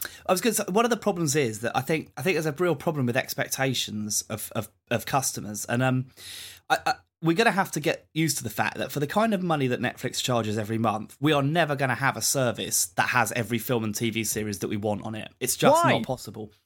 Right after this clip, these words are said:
Speaker 1: Because it's just not possible. You could not do those deals, I don't think. It would be, first of all, it would be extraordinarily time consuming to, to do. And I think that stuff will always get left aside.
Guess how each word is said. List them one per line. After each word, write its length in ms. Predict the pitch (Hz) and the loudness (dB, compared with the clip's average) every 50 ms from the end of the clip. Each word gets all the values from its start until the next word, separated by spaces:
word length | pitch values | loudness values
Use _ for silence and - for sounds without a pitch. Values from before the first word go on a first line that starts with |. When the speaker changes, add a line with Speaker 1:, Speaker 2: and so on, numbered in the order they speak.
| - - - - - - | -10 -8 -6 -6 -2 0
Speaker 1:
Because 260 | - 247 - 285 254 | 2 2 2 2 2
it's 140 | 277 214 - | 2 0 2
just 240 | - 254 233 - 226 | 2 2 2 4 2
not 180 | 226 214 - | 2 0 0
possible. 460 | - - 226 220 - 214 143 113 113 | -2 -4 -4 -2 -2 -4 -2 -2 0
You 140 | 110 120 143 | 0 0 0
could 180 | - - - 156 | 0 2 2 2
not 240 | 220 226 - 131 - | 2 2 0 0 2
do 220 | 180 185 202 170 | 2 4 4 4
those 180 | 151 139 131 120 | 4 4 2 2
deals, 540 | - 175 180 160 113 113 110 110 127 - - | 2 2 2 2 2 0 -2 -6 -6 -2 2
I 140 | - 143 151 | 4 4 4
don't 300 | 139 123 110 110 - 120 | 4 2 -2 -2 -4 -8
think. 360 | - - 80 80 104 107 - | -8 -8 -6 -4 -4 -4 -2
It 140 | - 156 131 | 0 0 0
would 100 | 147 135 | 2 2
be, 260 | 139 151 143 139 135 - - - - - - | 2 2 2 0 -2 -8 -12 -16 -16 -8 0
first 240 | - 254 262 - 185 | 2 2 2 2 2
of 60 | 160 | 0
all, 80 | 151 | 2
it 40 | 131 | 2
would 120 | 113 123 117 | 2 0 0
be 160 | 120 127 131 | 0 -2 -2
extraordinarily 800 | 131 - - - - 247 220 190 156 151 143 139 135 131 127 | 0 -2 -2 0 2 2 2 2 2 2 2 2 2 0 -2
time 280 | - - 135 131 127 117 | -2 0 2 2 2 2
consuming 540 | 107 113 107 104 - 107 104 104 107 107 101 | 0 -4 -2 -2 -2 0 -2 -2 -2 -2 -4
to, 160 | - 110 101 - _ - | -4 -6 -6 -8 _ -2
to 80 | - 127 | -2 -2
do. 400 | 107 - 143 127 107 98 98 - | 0 2 2 2 2 2 0 0
And 100 | 104 117 | 0 0
I 60 | 120 | 0
think 300 | 117 - 135 120 - - | 0 -2 -2 -4 -2 -2
that 180 | 113 - - - - - - - | -4 -4 -4 -6 -14 -20 -8 -4
stuff 320 | - - - 147 131 - 127 | -2 2 2 2 2 2 0
will 100 | 127 131 | 2 2
always 240 | 127 123 120 110 104 | 4 4 2 2 0
get 180 | - 117 - | 0 0 0
left 240 | 117 117 117 - - | 0 -2 -2 -2 -2
aside. 640 | 117 - - 143 127 117 107 107 107 101 107 - | -2 0 2 2 2 2 2 0 -2 -4 -4 -6